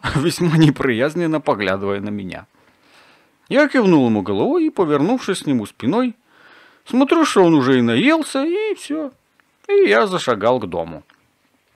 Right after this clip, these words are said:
Я услышал, как машина отъехала, но я даже не повернулся. Я открыл дверь, сделал два шага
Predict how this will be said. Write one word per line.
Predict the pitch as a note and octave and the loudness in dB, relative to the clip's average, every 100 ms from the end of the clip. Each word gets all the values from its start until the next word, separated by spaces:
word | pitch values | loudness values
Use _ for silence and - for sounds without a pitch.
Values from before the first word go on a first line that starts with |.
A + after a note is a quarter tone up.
| _ _ _ - | _ _ _ -4
Я | F3 G3+ | 2 4
услышал, | G3+ - F3+ - | 2 -2 -6 -6
как | C3+ B2 | -10 -6
машина | B2 G#2+ A2+ F#2+ E2+ | -4 -4 -6 -6 -8
отъехала, | - F#3 - F#3+ D#3 | -6 -6 -4 -4 -2
но | D3 G#3+ | -2 -2
я | F#3 | -2
даже | C#3 C#3+ B2 | 0 0 -2
не | B2 | -6
повернулся. | A2+ A2+ A#2+ G#2+ E2+ - - _ _ _ _ _ _ | -4 -4 -2 -4 -8 -16 -20 _ _ _ _ _ _
Я | D#3+ F#3 C#3+ | 0 2 0
открыл | - - G2+ F2 | -2 -6 -8 -8
дверь, | F2 E3+ A3 E3 - _ _ _ _ | -2 2 2 0 -16 _ _ _ _
сделал | G#2+ G2 A#2 B2 F#2+ F#2 | -16 -8 -4 -2 -4 -8
два | F#2 F#2 E2+ | -8 -8 -6
шага | - - G#3 G3 F#3 | -8 -2 0 2 -2